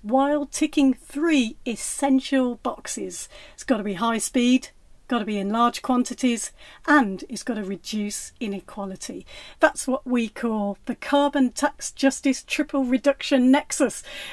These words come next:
and we're gonna cover this in detail soon on the Taxcast.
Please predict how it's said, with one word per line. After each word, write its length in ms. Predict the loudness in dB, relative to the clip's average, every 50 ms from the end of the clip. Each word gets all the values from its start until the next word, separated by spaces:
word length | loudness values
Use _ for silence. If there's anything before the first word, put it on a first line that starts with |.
| -2 0
and 120 | 2 2
we're 120 | 2 0 0
gonna 160 | 0 -2 -2
cover 280 | -4 -6 -8 -8 -8
this 280 | -8 -10 -10 -10 -10 -10
in 180 | -10 -8 -10 -8
detail 540 | -6 -6 -6 -6 -6 -8 -8 -8 -6 -6 -8
soon 500 | -6 -2 0 0 0 0 -2 -6 -8 -12 -12 -8
on 220 | -6 -4 -4 -4 -6
the 100 | -8 -10
Taxcast. 800 | -12 -12 -12 -12 -12 -14 -14 -14 -14 -16 -14 -14 -14 -14 -16